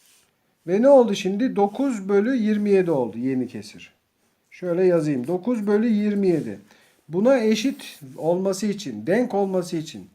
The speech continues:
on yediden hangi sayıyı çıkarmalıyım? Dokuz olması için sekizi çıkarmalıyım. On yediden sekiz çıktı, dokuz kaldı diyoruz. O zaman doğru cevap B şıkkı oluyor.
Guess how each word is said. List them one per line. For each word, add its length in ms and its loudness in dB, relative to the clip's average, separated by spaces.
on 160 4
yediden 420 2
hangi 500 2
sayıyı 380 -2
çıkarmalıyım? 760 -2
Dokuz 300 -4
olması 440 0
için 340 -6
sekizi 440 -2
çıkarmalıyım. 640 0
On 120 0
yediden 380 0
sekiz 380 -6
çıktı, 320 -10
dokuz 520 -4
kaldı 500 -4
diyoruz. 420 0
O 180 -2
zaman 360 2
doğru 300 2
cevap 380 4
B 240 0
şıkkı 320 -10
oluyor. 320 -2